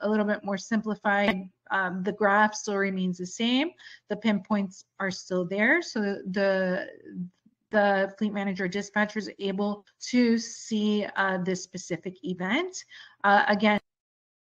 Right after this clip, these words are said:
they can edit, uh, the event, delete the event, or add any remarks to the event. I'm able to see also the rule set that the driver is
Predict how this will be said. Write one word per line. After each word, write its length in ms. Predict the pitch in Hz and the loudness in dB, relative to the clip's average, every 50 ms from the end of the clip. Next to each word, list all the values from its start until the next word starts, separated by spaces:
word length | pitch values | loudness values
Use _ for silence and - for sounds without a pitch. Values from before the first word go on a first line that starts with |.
| _ _ _ _ _ _ _ _ - 226 | _ _ _ _ _ _ _ _ 2 2
they 100 | 226 214 | 2 2
can 260 | 214 - 208 190 - - - | 0 -2 -2 -2 -4 -8 -6
edit, 420 | 175 190 196 196 220 277 285 - - - - - - | -4 0 0 2 2 0 0 -4 -10 -14 -14 -6 0
uh, 360 | - 214 208 208 208 208 202 196 - 202 | 2 2 4 4 4 2 0 -2 -4 -2
the 160 | 190 214 202 | -2 0 0
event, 260 | 190 202 202 202 202 196 190 - | 0 0 0 0 0 -2 -4 -4
delete 360 | - 190 190 190 185 185 - | -4 -2 -2 -2 -2 -4 -4
the 160 | - 190 190 196 | -4 -4 -2 -2
event, 360 | 180 190 190 185 185 185 - - - | -2 -2 0 0 0 -2 -4 -6 -8
or 180 | 190 190 - - | -6 -6 -4 -2
add 160 | - 175 170 | -2 -2 -2
any 220 | - 175 180 180 180 | -2 -4 -4 -2 -2
remarks 560 | 180 185 202 214 226 247 240 240 233 - - | -2 0 2 2 4 4 4 2 0 -4 -6
to 80 | 220 196 | -4 -2
the 120 | 202 196 | -2 -2
event. 320 | 185 175 185 175 160 - - - - - - - - - _ - | -2 -2 -2 -4 -6 -8 -12 -16 -20 -20 -20 -20 -20 -14 _ -2
I'm 140 | 196 202 | 0 2
able 280 | 196 196 190 196 208 202 | 2 2 2 0 -2 -2
to 120 | - 208 185 | -4 -6 -8
see 160 | - - 190 | -4 -2 0
also 300 | 185 185 180 - 190 185 | 0 0 -2 -2 -4 -2
the 100 | 180 185 | -2 -2
rule 240 | 185 202 220 208 202 | 0 0 0 0 0
set 220 | 202 - 208 202 | 0 -2 -2 -2
that 100 | 196 185 | -2 -6
the 80 | 190 190 | -6 -6
driver 320 | 185 208 196 190 185 185 | -4 -2 -2 0 0 0
is 140 | 180 180 | -2 -4